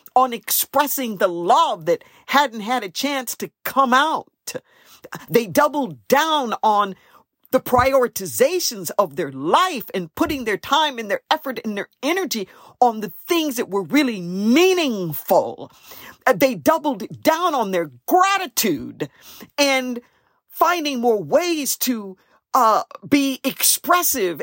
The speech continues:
and, uh, to be thankful for appreciation and all of the little things that they were just too busy before to even see and to notice.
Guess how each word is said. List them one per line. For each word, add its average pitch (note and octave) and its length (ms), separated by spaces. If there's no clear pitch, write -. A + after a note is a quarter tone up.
and, A3+ 420
uh, A3 200
to - 160
be B3+ 200
thankful D#4+ 760
for A#3+ 400
appreciation C#4 1040
and G#3 80
all C#4+ 240
of G3+ 80
the G#3+ 80
little E4+ 340
things E3+ 400
that G3+ 160
they C4 140
were G#3+ 120
just - 300
too A3+ 300
busy D#4+ 340
before C#4 500
to A3+ 220
even G3 320
see F4+ 720
and G3+ 200
to F#3+ 80
notice. A#3 960